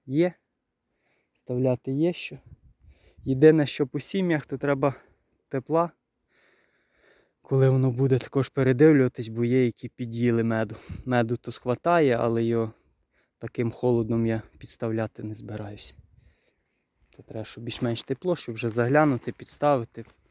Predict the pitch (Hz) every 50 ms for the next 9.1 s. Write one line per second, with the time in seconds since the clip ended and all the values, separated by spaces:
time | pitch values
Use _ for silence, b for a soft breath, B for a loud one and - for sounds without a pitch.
0 | _ b b b b b b b b b b _ - 113 110 113 117 113 113 123
1 | 127 120 - - 110 - 110 - - 117 120 - - 113 110 110 110 110 113 113
2 | 104 117 113 113 120 117 117 113 110 110 117 117 110 113 120 117 117 117 - 127
3 | 123 - - 170 165 156 143 131 131 131 131 127 123 120 123 123 120 120 123 117
4 | 113 - - - _ _ _ _ _ _ _ _ _ _ _ _ _ _ _ _
5 | _ _ _ _ _ _ _ _ _ _ _ _ _ - 117 110 - - 123 123
6 | - - _ - - - 120 _ - 107 107 - - - - - - - - _
7 | _ _ _ _ _ _ _ _ _ _ _ _ _ _ _ _ _ _ _ _
8 | _ _ _ _ _ _ _ _ _ _ - - 240 226 214 - - - 175 170
9 | 147